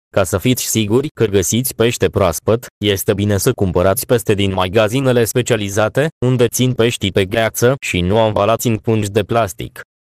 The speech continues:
Înainte de a găti orice fel de pește, plătiți-le în apă rece și uscați-l cu un prosot de hârtie. Peștele este un aliment care se gătește rapid. Aproape orice pește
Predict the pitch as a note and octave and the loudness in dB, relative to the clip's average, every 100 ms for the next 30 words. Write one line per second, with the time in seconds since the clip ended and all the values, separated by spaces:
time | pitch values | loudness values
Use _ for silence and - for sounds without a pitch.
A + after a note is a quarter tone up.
0 | _ _ - G#2 F#2+ F#2+ A2 B2 G#2+ G2+ | _ _ -4 0 0 0 2 2 2 2
1 | F#2 F2+ C3 B2+ A#2 - A#2+ A2+ G#2 G2+ | 0 0 2 2 0 0 0 0 0 0
2 | G2+ G2 - A2+ D3+ - A#2 G#2+ G#2 - | 2 0 0 -2 -2 -2 0 2 0 0
3 | A2+ A2 G2 G2+ A#2+ F#2 E2+ A2+ C3 - | -2 0 0 2 2 2 0 -2 0 -4
4 | B2 - A#2 - A2+ - G#2 F2+ G#2 G2 | -2 0 0 0 -4 -2 -2 0 0 2
5 | A2+ A2 G#2 G2 G#2 F#2 F#2+ E2+ D#2 _ | 0 0 -2 -2 -2 -4 -2 -2 -4 _
6 | _ _ _ - A#2 - G#2+ G2+ - F#2+ | _ _ _ -2 0 2 2 2 0 -2
7 | F2+ F#2 F2+ G2 G2+ G#2 - - A#2+ A2+ | 0 0 0 0 -2 -2 -6 -2 0 2
8 | A2 C#3 A#2 F2+ A#2 - G#2+ F#2 - G#2+ | 2 0 0 0 0 0 0 0 -2 -8
9 | F#2+ F#2 _ _ _ _ A2+ A2 C3 A#2+ | -8 -14 _ _ _ _ -4 0 0 2
10 | G#2+ G2 - B2 A2 G2+ F#2+ - | 2 2 2 0 2 0 0 -2